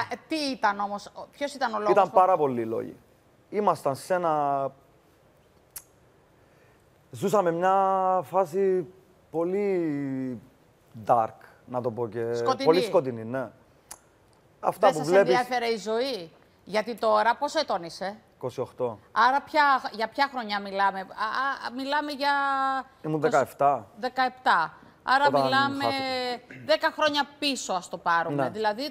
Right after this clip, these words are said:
Speaker 1: το
Speaker 2: <clears throat>
Speaker 1: δύο δεκατρία. Τι,
Speaker 2: Δύο δώδεκα.
Speaker 1: τι σας προβλημάτιζε τόσο πολύ, ώστε εσύ να μπεις σε όλα αυτά τα, έτσι, σε όλο αυτό το σκοτεινό μονοπάτι;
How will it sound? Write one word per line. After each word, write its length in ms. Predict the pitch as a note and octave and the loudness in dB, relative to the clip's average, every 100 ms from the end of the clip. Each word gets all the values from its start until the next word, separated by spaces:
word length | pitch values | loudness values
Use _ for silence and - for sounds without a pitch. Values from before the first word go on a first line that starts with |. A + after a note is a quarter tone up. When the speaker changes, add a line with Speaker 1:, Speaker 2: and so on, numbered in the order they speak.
| F3 | -2
Speaker 1:
το 100 | C4 B3+ B3 | 0 2 0
Speaker 2:
<clears throat> 160 | B3 | -2
Speaker 1:
δύο 120 | A#3+ D4 | -2 -2
δεκατρία. 580 | C#4+ C#4 C4+ A#3+ D#3+ - _ _ _ _ _ _ _ _ | 0 -2 -2 -4 -6 -12 _ _ _ _ _ _ _ _
Τι, 80 | - | 0
Speaker 2:
Δύο 160 | F4+ B3+ | 4 6
δώδεκα. 180 | - - | 4 2
Speaker 1:
τι 40 | |
σας 180 | F#4+ D#4+ | 0 -4
προβλημάτιζε 800 | - C#4 B3 A#3 A#3 A3+ G#3+ A3+ | -2 -2 -2 2 2 2 -4 -8
τόσο 260 | A#3 A3+ | -8 -10
πολύ, 400 | G#3+ G#3+ A3 A3 G3+ - _ | -10 -8 -8 -10 -12 -20 _
ώστε 300 | - A#3+ - | -2 -2 -2
εσύ 180 | A#3 A3+ | -6 -4
να 160 | A#3+ A3+ | -4 -4
μπεις 220 | G#3 A3+ | -4 -6
σε 100 | - | 0
όλα 180 | A#3 A3 | 0 0
αυτά 160 | G#3 G#3+ | -2 -4
τα, 180 | G#3 - _ _ _ _ - | -4 -6 _ _ _ _ -10
έτσι, 360 | A3 A3+ A3+ | -8 -8 -10
σε 360 | G#3 - - C4 | -16 -18 -12 -4
όλο 120 | B3+ | -2
αυτό 180 | A3+ A#3+ | -2 -4
το 80 | B3 | -10
σκοτεινό 420 | - A#3+ A3+ A#3 | -10 -10 -8 -8
μονοπάτι; 640 | A3 F#3 F#3 E3 D#3+ D#3+ | -6 -4 -2 -2 -4 -18